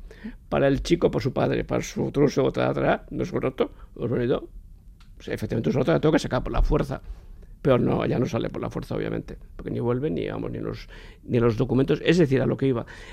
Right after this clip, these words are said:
en los documentos de la época, que hay muchísimos, la cosa fue muy importante y muy curiosa.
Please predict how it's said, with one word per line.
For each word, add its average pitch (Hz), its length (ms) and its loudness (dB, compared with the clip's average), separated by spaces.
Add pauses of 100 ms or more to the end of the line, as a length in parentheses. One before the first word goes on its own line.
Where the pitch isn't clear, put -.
(220)
en 151 140 10
los 127 160 4
documentos 135 480 4
de 160 60 0
la 160 80 4
época, 135 260 0
que - 80 2
hay 127 60 6
muchísimos, 147 640 4 (200)
la - 160 -2
cosa 127 180 4
fue 139 140 2
muy 135 140 6
importante 139 420 0
y 131 40 2
muy 139 320 4 (120)
curiosa. 131 500 2